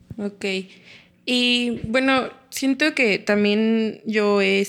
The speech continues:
visto, sobre todo en redes sociales, en las opiniones de las personas que están, sobre todo, como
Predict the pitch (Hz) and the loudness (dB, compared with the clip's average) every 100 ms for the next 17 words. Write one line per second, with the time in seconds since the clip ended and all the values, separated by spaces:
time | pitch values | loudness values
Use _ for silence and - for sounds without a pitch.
0 | - 196 214 - 208 202 214 185 175 175 | -4 -2 -2 -2 0 2 0 -4 -4 -2
1 | 180 175 180 185 202 196 220 214 202 190 | -2 0 -2 -2 -4 0 2 4 4 2
2 | 190 196 - - 170 156 - - - 196 | 2 0 -4 -8 -6 -8 -10 -12 -6 -2
3 | 214 202 185 180 175 - 185 - 233 214 | 0 -2 -2 -4 -6 -6 -4 0 2 2
4 | 202 220 220 - 175 175 - 175 175 175 | 2 0 -2 -6 -8 -6 -6 -4 -2 -4
5 | 180 175 _ _ _ _ _ - - 196 | -6 -8 _ _ _ _ _ -14 -6 -2
6 | 190 185 185 185 196 202 180 | -2 0 0 0 -2 -4 -4